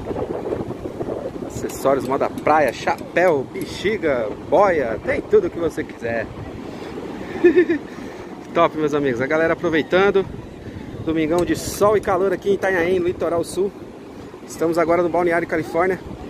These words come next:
Passamos pelo Jardim Jamaica, né? Ali a praia também do Jamaica. Finalizando com chave de ouro aqui,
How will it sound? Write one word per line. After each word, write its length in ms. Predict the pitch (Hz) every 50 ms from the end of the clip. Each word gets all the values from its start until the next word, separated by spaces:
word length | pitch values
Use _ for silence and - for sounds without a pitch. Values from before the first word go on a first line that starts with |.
| - - - - -
Passamos 420 | 208 202 - - 220 220 208 -
pelo 220 | - 220 208 196 175
Jardim 300 | 185 196 175 175 202 190
Jamaica, 500 | 202 190 170 175 208 247 233 - 208 196
né? 160 | 220 254 - - - - - - - - - - - - - - -
Ali 100 | - 175
a 80 | - -
praia 300 | - - 175 180 175 165
também 260 | - 175 165 170 175
do 120 | 170 160
Jamaica. 460 | 147 170 160 156 160 - 240 - - - - - - - - - - - - - - - - - - - - - - - - - - - - -
Finalizando 420 | - 202 208 214 208 208 233 226
com 80 | 226 -
chave 280 | - - 226 208 208 -
de 100 | - 185
ouro 160 | 202 208 190
aqui, 260 | - - 196 208